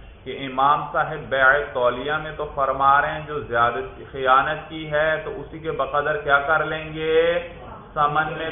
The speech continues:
کم کر دیں گے اور اس سے جا کر وصول کر لیں گے۔ اور بیع مرابحہ میں یہ نہیں فرما رہے کہ اتنے کم کر لیں گے، بلکہ وہاں کیا فرما رہے ہیں؟ اختیار ہے، لینی ہے تو انہی پیسوں میں لو، نہیں لینی تو واپس کر دو،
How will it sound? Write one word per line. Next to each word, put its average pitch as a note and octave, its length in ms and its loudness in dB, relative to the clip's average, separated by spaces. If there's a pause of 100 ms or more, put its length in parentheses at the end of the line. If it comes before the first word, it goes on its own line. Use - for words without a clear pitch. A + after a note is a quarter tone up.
کم D3 320 4
کر D#3 200 4
دیں D#3+ 300 -8
گے D#3+ 200 -2
اور D3 160 0
اس D3 160 -6
سے E3 80 -6
جا D3+ 180 6
کر D#3 140 2
وصول D#3+ 420 -4
کر C#3+ 240 0
لیں B2 240 -6
گے۔ A2 180 -6 (300)
اور C3+ 140 4
بیع C#3+ 400 8
مرابحہ C#3+ 640 6
میں E3 80 -6
یہ D3 180 -6
نہیں D#3 180 -8
فرما D#3 420 6
رہے D#3+ 140 0
کہ D#3+ 120 -4
اتنے D#3 320 0
کم D#3 340 4
کر C#3+ 200 6
لیں B2+ 200 -4
گے، B2+ 60 -4
بلکہ C3+ 320 -2
وہاں D3 380 4
کیا D#3+ 140 4
فرما D#3+ 440 6
رہے D3+ 200 2
ہیں؟ - 260 -10 (800)
اختیار D#3 540 8
ہے، C3+ 80 8
لینی D#3 560 -2
ہے F3 280 4
تو F3 140 -2 (100)
انہی E3 400 -6
پیسوں G3+ 500 4
میں F3+ 160 -2
لو، D3+ 400 2
نہیں D3+ 260 -4
لینی D#3 320 -6
تو C#3+ 160 -2
واپس B2+ 540 2
کر A#2+ 200 4
دو، A#2 520 -2